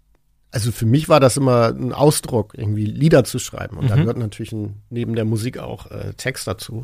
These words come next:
Speaker 1: Und das war ja immer eine Kombination aus
Speaker 2: Ja.
Speaker 1: Worten und, äh, Klang dann im Kopf.
Speaker 2: Du machst nicht nur die Texte, du schreibst eigentlich auch die Songs. Eigentlich bist du ein Singer-Songwriter, kann man das so sagen,
Speaker 1: Nein,
Speaker 2: oder?
Speaker 1: das, das wäre ein bisschen viel. Aber ja,
Speaker 2: Ja.
Speaker 1: so dieses Grundgerüst. Also ich
Speaker 2: Ja.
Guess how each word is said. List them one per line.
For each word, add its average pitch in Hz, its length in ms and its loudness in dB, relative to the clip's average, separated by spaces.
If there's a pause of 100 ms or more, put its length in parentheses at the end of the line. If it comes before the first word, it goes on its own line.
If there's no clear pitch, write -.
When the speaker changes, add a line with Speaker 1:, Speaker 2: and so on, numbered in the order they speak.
(120)
Speaker 1:
Und 107 540 2 (720)
das - 200 -12
war 104 100 2
ja 107 100 4
immer 110 100 2
eine 110 120 2
Kombination 110 680 -2
aus - 140 -6
Speaker 2:
Ja. 123 160 4
Speaker 1:
Worten 123 380 2
und, 104 480 -4
äh, 101 200 -4
Klang 120 360 -2
dann 101 180 -2
im 104 220 -6
Kopf. - 320 -12 (580)
Speaker 2:
Du 131 80 0
machst 131 200 4
nicht 139 120 4
nur 147 100 6
die 123 80 0
Texte, 147 340 0
du 139 60 0
schreibst - 440 2
eigentlich 131 340 0
auch 123 140 -4
die - 120 -10
Songs. 95 380 -4
Eigentlich 185 240 2
bist - 200 -4
du 165 40 2
ein 151 60 2
Singer-Songwriter, 101 920 0
kann 123 120 -4
man 127 80 0
das 127 140 -2
so 120 80 -2
sagen, 98 340 0
Speaker 1:
Nein, 151 220 8
Speaker 2:
oder? 160 80 8
Speaker 1:
das, 156 180 4
das 160 220 2
wäre 170 100 6
ein 156 40 6
bisschen 147 220 4
viel. 151 380 4
Aber 127 220 6
ja, 131 140 8
Speaker 2:
Ja. 135 40 6
Speaker 1:
so 139 100 6
dieses 139 240 4
Grundgerüst. 151 640 4
Also 127 200 2
ich 123 100 2
Speaker 2:
Ja. 127 200 4